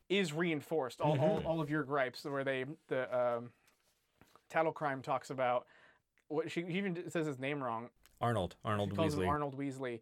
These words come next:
Speaker 2: Yeah.
Speaker 1: and, and describes his, like, laundry list of failures
Speaker 2: Mm-hmm.
Speaker 1: and why that, all of this stuff probably should, should be why he's not allowed to be, you know, rubbing shoulders with these influential people. Did we ever learn why Bagman gave him the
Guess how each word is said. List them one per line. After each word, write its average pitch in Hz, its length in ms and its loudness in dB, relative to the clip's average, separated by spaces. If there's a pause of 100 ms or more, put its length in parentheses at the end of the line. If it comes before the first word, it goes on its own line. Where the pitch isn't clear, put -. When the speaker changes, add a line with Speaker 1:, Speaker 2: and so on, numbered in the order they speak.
Speaker 2:
Yeah. 90 260 -2
Speaker 1:
and, 135 140 -6
and 131 160 -2
describes 131 480 0
his, 131 240 -2
like, 135 220 0
laundry 143 440 0
list 139 280 -2
of 135 160 -2
failures 139 640 0
Speaker 2:
Mm-hmm. 101 380 0
Speaker 1:
and 131 220 -2
why 127 240 4
that, 131 240 0 (580)
all 180 260 4
of 180 80 2
this 185 140 4
stuff 175 200 4
probably 165 300 4
should, 165 320 -2
should 175 200 2
be 160 160 4
why 151 200 2
he's 151 180 -2
not 143 220 2
allowed 131 400 2
to 135 80 -6
be, 127 340 -4 (540)
you 147 100 -6
know, 123 80 -2
rubbing 135 300 0
shoulders 135 340 -4
with 120 80 -10
these 131 180 -6
influential 135 440 -6
people. 117 360 -10 (1400)
Did 170 140 -2
we 208 120 0
ever 208 160 2
learn 180 320 0 (140)
why 135 500 0
Bagman 196 520 -2
gave 196 200 -4
him 208 160 -6
the 208 180 -4